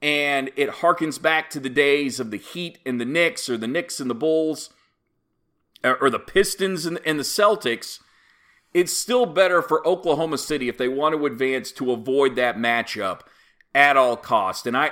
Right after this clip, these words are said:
honestly believe that if the Thunder can somehow just get more consistent, which I, I will tell you now, I don't have an answer for that, because in, it, it all goes back to Sa-, to Sam Presti, whether or not he can get somebody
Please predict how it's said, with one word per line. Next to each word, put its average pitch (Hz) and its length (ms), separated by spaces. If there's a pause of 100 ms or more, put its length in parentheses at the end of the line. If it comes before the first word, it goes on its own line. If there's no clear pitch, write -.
honestly 208 500
believe 147 460
that 123 260
if 190 300
the 214 160 (140)
Thunder 147 340
can 117 220
somehow 175 640
just 117 380
get 170 200
more 147 280
consistent, 127 720
which 113 340 (640)
I, - 140
I 165 140
will 233 120
tell 185 140
you 151 80
now, 180 200
I 170 100
don't 190 120
have 151 140
an 143 60
answer 208 280
for 123 140
that, 104 300 (200)
because 156 260
in, 160 420 (380)
it, 185 120
it 180 100
all 247 180
goes 233 180
back 196 240
to 151 100
Sa-, - 220 (120)
to 147 100
Sam 185 340
Presti, 135 600 (260)
whether 190 320
or 196 60
not 180 300
he 175 80
can 143 160
get 151 200
somebody 156 640